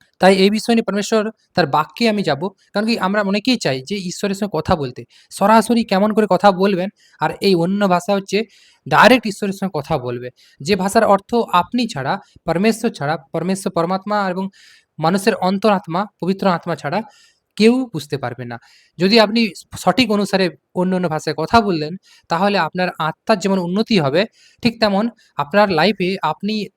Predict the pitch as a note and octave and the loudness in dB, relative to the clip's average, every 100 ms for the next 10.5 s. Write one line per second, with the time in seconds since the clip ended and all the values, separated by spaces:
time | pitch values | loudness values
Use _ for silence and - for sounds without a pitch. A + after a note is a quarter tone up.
0 | _ _ - F3+ G3 A3 G3 G3 G#3 - | _ _ -4 -4 0 0 0 0 -2 0
1 | F#3 C3+ D#3+ G#3 G#3+ F#3+ F3 E3+ C3 - | -2 0 0 2 2 2 0 -2 -6 -4
2 | A#2+ A#2+ A#2+ _ _ D3 F#3 G#3+ F3+ F#3+ | -4 -4 -8 _ _ -6 -4 -2 -4 -4
3 | G3 G#3 G3 F#3+ F3+ E3+ C#3 D3+ G3 G3 | -4 -6 -4 -4 -2 -2 -2 -4 -2 -2
4 | D3+ D#3 - - A3+ D#3 D3 B2+ B2 _ | -2 -4 -4 -4 -4 -2 -4 -4 -10 _
5 | _ _ _ D3 F#3+ A#3+ - F#3+ G3 G#3 | _ _ _ -4 -2 -2 -2 -2 2 4
6 | G3+ - _ _ F#3 G3 A3 F#3 F3+ F#3+ | 2 -2 _ _ 2 2 2 0 -2 -4
7 | F3 - G#3 D#3 F3 - _ E3+ F#3 G3 | -4 -2 0 0 -4 -8 _ -4 -2 -2
8 | G3 A3+ A3+ G3+ F3 F#3+ F#3 G3 A3 A#3+ | 0 0 2 0 0 0 -2 4 4 4
9 | A#3 - _ _ _ _ _ _ _ - | 0 -4 _ _ _ _ _ _ _ 0
10 | A#3+ A3+ D3 - C3 | 2 2 -2 -6 -14